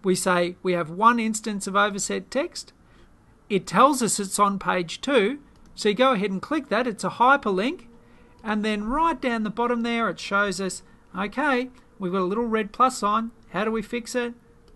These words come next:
Well, in this case, we'll just make the box a little bit bigger, and there we've gone ahead and fixed up what could have been a terrible pro-, problem, and we're all sorted, ready to move on.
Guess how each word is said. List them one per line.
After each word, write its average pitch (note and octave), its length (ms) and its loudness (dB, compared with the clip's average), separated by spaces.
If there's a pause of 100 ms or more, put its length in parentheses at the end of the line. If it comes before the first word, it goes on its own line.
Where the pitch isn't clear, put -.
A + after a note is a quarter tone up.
(180)
Well, C#4 300 4
in G#3 120 0
this G#3+ 160 -4
case, G3 300 -2
we'll G3+ 80 -8
just G3+ 220 -4
make F3+ 200 -4
the E3+ 80 -12
box F#3 320 -4
a G3 60 -4
little F3+ 180 -6
bit F3+ 260 -4
bigger, G3 360 0 (400)
and F#3 200 -2
there G#3+ 200 2
we've G3 220 0
gone F#3+ 280 0
ahead F3 420 -6 (300)
and D#3 260 -8
fixed - 520 -4
up A3+ 320 2 (160)
what G3+ 240 -4
could A3+ 120 -2
have G#3 120 -4
been F#3 220 -4
a E3 60 -10
terrible F3+ 440 -4
pro-, F#3 300 -2 (360)
problem, A#3+ 420 6 (880)
and G#3 460 -4 (280)
we're E3+ 280 -10
all A#3 440 6
sorted, G#3 680 -4
ready F#3+ 320 -2
to F#3 120 -6
move F3 300 -4
on. D#3 220 0